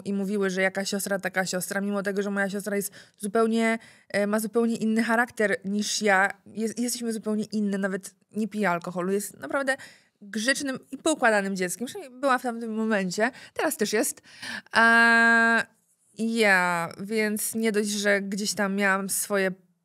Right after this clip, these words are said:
problemy na głowie, to jeszcze starałam się mimo wszystko jakoś pocieszać swoją siostrę, chociaż niewiele mogłam zrobić w tej sytuacji. Am,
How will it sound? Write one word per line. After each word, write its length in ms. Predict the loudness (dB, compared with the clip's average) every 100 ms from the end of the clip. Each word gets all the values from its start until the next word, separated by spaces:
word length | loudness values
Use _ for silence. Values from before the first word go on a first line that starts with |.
| _
problemy 380 | -2 2 2 2
na 140 | -2
głowie, 320 | -2 -2 -2 -2
to 80 |
jeszcze 500 | -2 -4 -2 0 0 -2 -12 _ _ _ -12
starałam 520 | 0 2 4 2 0
się 260 | -2 -2
mimo 260 | -2 0 -2
wszystko 440 | -2 -6 -6 0
jakoś 640 | 2 2 0 -2 -2 -4 -6 -10 _ _ _ _ _ _ _ _ -12 -12 _ _ _
pocieszać 500 | -8 -4 -2 -2 -4
swoją 260 | -4 -6 -6
siostrę, 300 | -6 -6 -4
chociaż 220 | -4 -2
niewiele 360 | -2 0 2 2
mogłam 280 | 0 -2 -4
zrobić 300 | -4 -6 -10
w 60 |
tej 160 | -10 -8
sytuacji. 600 | -6 -6 -8 -8 -6 -8 -10 -20 -20 -20 -20 _ _
Am, 1080 | 2 4 4 2 0 -2 -4 -4 -4 -4 -8